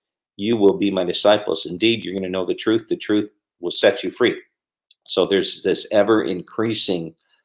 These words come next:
um, revelation and experience of, of greater levels of freedom. So you come into Christ likeness.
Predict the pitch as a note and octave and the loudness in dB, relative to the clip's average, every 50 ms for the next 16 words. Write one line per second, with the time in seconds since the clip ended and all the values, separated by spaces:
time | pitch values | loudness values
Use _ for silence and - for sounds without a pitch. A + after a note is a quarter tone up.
0 | _ _ _ _ - E2+ E2+ E2+ E2 D#2 D2+ D#2 E2+ - - F2 F2 F#2+ G2+ G#2+ | _ _ _ _ -6 -4 -4 -4 -4 -6 -8 -10 -14 -12 -12 -4 2 6 6 6
1 | G#2 G#2+ F#2+ F#2+ F#2 F#2+ G#2+ A2 G#2+ - - - E2+ E2+ E2 D2+ D#2+ E2 D#2+ - | 8 6 6 6 6 4 4 2 0 -2 -4 -4 -4 -4 -4 -4 -6 -6 -8 -8
2 | - - - - - A#2+ A2+ A#2 A2+ A2 F#2 E2+ E2 E2 D#2 - - - - E2+ | -8 -8 -8 0 2 4 4 4 4 4 2 0 -2 -6 -6 -8 -10 -8 -6 -6
3 | E2+ E2 - - E2+ E2 - - F2 F2+ F#2+ G2 G2+ G2+ G2 F#2 F#2 F#2 F2+ F#2 | -6 -6 -6 -8 -8 -8 -8 -8 -2 2 4 4 4 4 4 2 2 0 0 0
4 | G2 F#2 - A2+ - - - - A2 A2 G2+ F#2 - - _ _ _ - - _ | -2 -4 -4 -10 -14 -8 -2 0 0 2 0 -2 -6 -10 _ _ _ -20 -20 _
5 | _ _ _ _ - F#2+ F2+ F#2 F#2 F#2 F2+ F2+ - F#2+ F2+ F2+ F#2+ F#2+ F2+ F2 | _ _ _ _ -2 0 0 2 2 -2 -4 -4 -2 -2 -2 0 0 -2 -4 -4
6 | F2 - - F#2+ F2+ F2 E2+ E2+ E2+ E2 - _ _ _ _ _ _ - - G2 | -6 -6 -2 0 0 0 0 -2 -4 -8 -12 _ _ _ _ _ _ -2 0 0
7 | F2+ F#2+ F2+ - - - - - - F2+ E2+ F2 E2 E2 F#2+ G2 G2 - - D2+ | 0 0 0 -4 -6 -8 -8 -12 -12 -8 -4 -2 -2 0 0 -2 -2 -6 -10 -12
8 | C#2 - - - - - - - - _ | -10 -8 -8 -6 -4 -4 -4 -6 -8 _